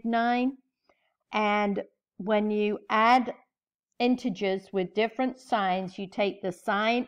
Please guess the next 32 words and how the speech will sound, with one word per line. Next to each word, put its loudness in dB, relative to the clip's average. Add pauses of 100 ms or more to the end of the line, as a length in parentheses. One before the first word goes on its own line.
of -2
the -2
bigger 0
one 0
and -4
then -2
subtract. 0
Nine -2
minus -4
eight -4
is -2
one. -2 (880)
And 4
then 2
finally, 4
my 2
answer 0
is -4 (680)
a 4
positive 4
divided 4
by 8
a 4
negative, 2
which -2
is -4
a 0
negative. 2 (120)
Sixty-three -2
divided 2
by 6
one 0